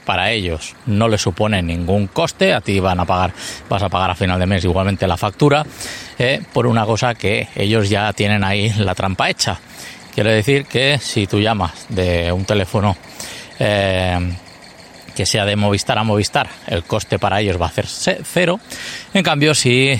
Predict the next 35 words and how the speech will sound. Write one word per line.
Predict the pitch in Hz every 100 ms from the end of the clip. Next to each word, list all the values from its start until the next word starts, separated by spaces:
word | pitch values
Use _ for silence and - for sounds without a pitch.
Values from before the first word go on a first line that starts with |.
| -
eh, | 107 101 90
llamas | 98 101 95 82
a | 92 87 85
un | 92 95 90 - - - - - -
teléfono | 113 110 104 98
de | 92
Movistar | 95 92 90 127 104
y | 90
el |
otro | 90 -
es | 87
un | 104
Vodafone, | 110 110 98 117 120 -
pues | 104 -
esa | 101 107 101 101
llamada | 101 104 107 98
que | -
es | 113
en | 120 110
ruta | 143 151 101 101
a | 117
internet, | 113 107 104 131 117 - - - - -
eh, | 110 110 98 101 95
sí, | - 139 131
a | 98
ellos | 101 101
les | 110
supone | 127 98 113 107
un | 110 107
coste, | - 147 - 151 165 -
pero | 143 143 170 - - - - -
es | 131
residual. | 120 120 - 117 104 95 85 -
Entonces, | - 95 - 104 104 -
eh, | 95 92 85